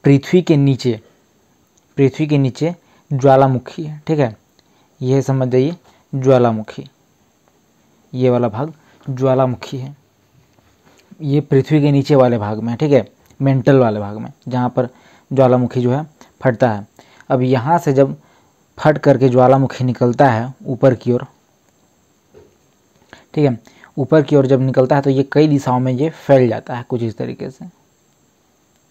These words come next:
ये ज्वालामुखी है, कुछ इस तरीके से फैल जाता है। तो ये, इस ज्वालामुखी से जब ये ल-, अ, आग की लपटें निकलती हैं, गर्म धधकती हुई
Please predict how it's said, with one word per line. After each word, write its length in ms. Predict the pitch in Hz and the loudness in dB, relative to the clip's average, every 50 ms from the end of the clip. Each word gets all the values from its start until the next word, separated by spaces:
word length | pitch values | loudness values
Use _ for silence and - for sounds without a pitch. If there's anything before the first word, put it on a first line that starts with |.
| _ _ _ _ _ _ _ _ _ _ _ _ _ _ _ _ _ - | _ _ _ _ _ _ _ _ _ _ _ _ _ _ _ _ _ -6
ये 80 | 135 127 | -4 -2
ज्वालामुखी 600 | 120 127 123 123 127 131 135 127 - - 135 123 | 0 0 2 4 2 2 2 -2 -6 -4 -4 -4
है, 180 | 127 160 170 - _ _ _ _ _ - | -4 -4 -8 -12 _ _ _ _ _ -4
कुछ 220 | - 139 135 - - _ _ _ _ _ _ _ _ _ _ _ _ _ - | -4 -4 -4 -4 -8 _ _ _ _ _ _ _ _ _ _ _ _ _ -6
इस 160 | - 143 113 | -4 -4 -2
तरीके 280 | - 135 123 123 131 131 | 0 0 2 2 2 0
से 160 | 127 - 165 | -2 -2 -6
फैल 300 | 156 - - 139 131 127 | -6 -2 2 2 4 4
जाता 220 | 120 117 110 - 117 | 2 0 -4 -4 -6
है। 80 | 117 | -6
तो 140 | - - 135 127 120 120 127 - - | -4 -4 -6 -6 -6 -10 -14 -12 -6
ये, 260 | 151 139 135 123 120 131 - - | -2 -2 -2 -2 -6 -12 -6 -4
इस 160 | 156 143 131 | -4 -2 2
ज्वालामुखी 520 | 131 131 131 131 147 160 156 143 - - | 4 4 6 6 4 2 0 -2 -4 -4
से 120 | - 147 143 | -2 -2 0
जब 240 | 135 143 139 131 | 2 2 2 2
ये 120 | 135 139 131 | 2 2 2
ल-, 220 | 127 123 127 135 - - | 4 2 0 0 -2 -4
अ, 180 | - 131 127 120 - _ - - - - - | -4 -2 -2 -2 -4 _ -20 -20 -20 -10 -2
आग 280 | 135 135 143 151 151 147 | 2 2 2 2 2 0
की 120 | - 147 | 0 2
लपटें 360 | 135 135 131 131 - - 156 156 | 4 4 2 2 2 2 2 2
निकलती 420 | 151 143 131 131 123 113 117 131 | 2 2 0 0 -2 -2 -2 -4
हैं, 440 | 131 135 135 127 123 120 123 131 - - | -2 -2 -2 -2 -4 -4 -4 -6 -8 -6
गर्म 400 | 147 127 135 135 139 139 139 135 | 2 4 6 6 6 6 4 4
धधकती 320 | 131 131 127 127 - - 151 | 4 2 2 0 2 4 6
हुई 300 | 143 139 143 151 156 | 6 8 6 6 4